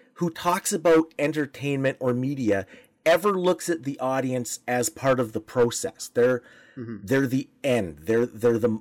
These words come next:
Speaker 1: they consume, and that's all they do. And it's not quite like that. There's a reciprocal relationship.
Speaker 2: Mm-hmm.
Speaker 1: And you can, you can kinda see that who the audience for different things is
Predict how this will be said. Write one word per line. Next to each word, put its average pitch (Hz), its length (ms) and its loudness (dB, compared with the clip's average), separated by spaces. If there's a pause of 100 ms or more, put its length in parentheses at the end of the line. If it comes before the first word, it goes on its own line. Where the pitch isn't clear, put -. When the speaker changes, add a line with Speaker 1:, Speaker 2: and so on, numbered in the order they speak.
Speaker 1:
they 127 180 2
consume, 127 600 -2
and 107 100 0
that's 107 300 -4
all 127 180 4
they 110 160 -4
do. 95 380 -4 (1040)
And 156 120 -2
it's - 220 -6
not 196 280 -2
quite 180 520 0
like 120 480 -2
that. 151 300 -6 (680)
There's 131 240 -4
a 127 60 -4
reciprocal 120 1000 -2 (200)
relationship. 123 960 -2 (220)
Speaker 2:
Mm-hmm. 135 180 -8 (800)
Speaker 1:
And 165 180 2
you 170 160 -2
can, 170 380 -4
you 180 140 -4
can 180 180 -8
kinda 214 380 -4
see 208 300 -6
that 165 320 2 (1000)
who 180 360 -2
the 190 160 0
audience 190 420 0
for 165 140 -6
different 156 360 -2
things 151 300 -8
is 156 220 -2